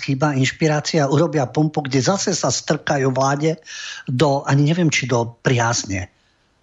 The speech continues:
To už sa nedá povedať do priazne, ale nechcem byť vulgárny, ale do rôznych otvorov sa im strkajú, berú za to honoráre. Či sú o tom presvedčení, alebo sú to len platení pajáci, to už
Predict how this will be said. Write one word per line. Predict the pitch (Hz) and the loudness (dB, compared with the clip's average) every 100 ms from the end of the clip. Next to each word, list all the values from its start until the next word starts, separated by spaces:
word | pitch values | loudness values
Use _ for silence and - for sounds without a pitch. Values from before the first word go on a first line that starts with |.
| _ | _
To | - 135 | -2 0
už | - | 2
sa | 143 | 2
nedá | 151 151 | 2 0
povedať | - 131 | 0 -2
do | 120 110 | 0 -2
priazne, | 139 123 127 131 | 2 2 2 0
ale | 123 123 117 - - - | 0 0 -4 -8 -10 -2
nechcem | 147 156 | 2 2
byť | 135 113 | 0 0
vulgárny, | 131 127 127 131 | 0 2 0 2
ale | 127 120 | 2 2
do | 123 | 0
rôznych | 120 131 135 123 | 2 2 2 0
otvorov | 127 - 135 120 131 | -2 0 2 2 0
sa | - 127 | 0 -2
im | 123 | -2
strkajú, | - 123 117 123 117 131 143 _ _ - | -2 -4 -2 -2 0 0 -2 _ _ -20
berú | - 139 139 | -2 0 2
za | 139 131 | 0 -2
to | 131 | -2
honoráre. | 120 131 127 127 131 - - | 0 0 0 0 -2 -6 -6
Či | - 185 | 0 0
sú | 226 | 2
o | 208 | 2
tom | 214 185 | 0 0
presvedčení, | 185 190 226 208 202 170 | -2 -2 -2 -2 0 2
alebo | 147 151 | 2 0
sú | 139 - | -2 -6
to | - 147 - - - | 0 0 -2 -8 0
len | 151 190 | 2 2
platení | - 156 - 180 139 | 0 -4 0 2 2
pajáci, | - 135 135 135 - 147 - - - | 2 0 0 -2 -2 -2 -4 -20 -2
to | 202 202 | 0 2
už | 175 - - | 0 -2 -6